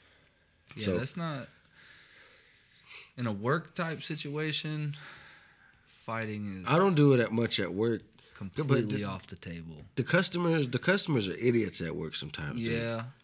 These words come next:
Speaker 1: but still.
Speaker 2: But, like, I'll be at the store, and, you know, like, it'll just be me, and I'll just be, like, grabbing something real quick. And, <laughs> like, a motherfucker's just standing there in the middle of the way,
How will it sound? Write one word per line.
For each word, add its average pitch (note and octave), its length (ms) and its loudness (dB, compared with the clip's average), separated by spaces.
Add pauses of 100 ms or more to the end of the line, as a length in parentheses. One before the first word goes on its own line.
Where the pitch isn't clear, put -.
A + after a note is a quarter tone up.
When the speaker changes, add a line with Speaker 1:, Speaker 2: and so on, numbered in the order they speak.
(120)
Speaker 1:
but G#2 160 -6
still. - 340 -6
Speaker 2:
But, C3+ 60 4
like, A#2 160 4
I'll G3 80 6
be G#3+ 140 6
at C#3 120 6
the G2+ 100 -2
store, B2 600 6 (1120)
and, G#2+ 480 2 (880)
you A#2+ 80 2
know, A2+ 100 4
like, A2 160 4
it'll B2 180 4
just A2 260 0
be F#2+ 160 2
me, G#2 260 2
and F#2+ 100 0
I'll G2 100 0
just G2+ 180 -4
be, F2+ 80 -4
like, F2 140 0
grabbing F#2 340 0
something F2 340 -8
real D2 120 -6
quick. D#2+ 280 -6 (1120)
And, E2 460 -2 (500)
<laughs> - 1700 -4 (1040)
like, A#2+ 320 2 (800)
a - 20 2
motherfucker's D3+ 560 4
just C3 200 4
standing C3+ 340 6
there A#2+ 160 6
in G#2+ 60 2
the G#2+ 60 2
middle A#2+ 360 6
of G#2 80 4
the G#2 80 2
way, F#2 420 0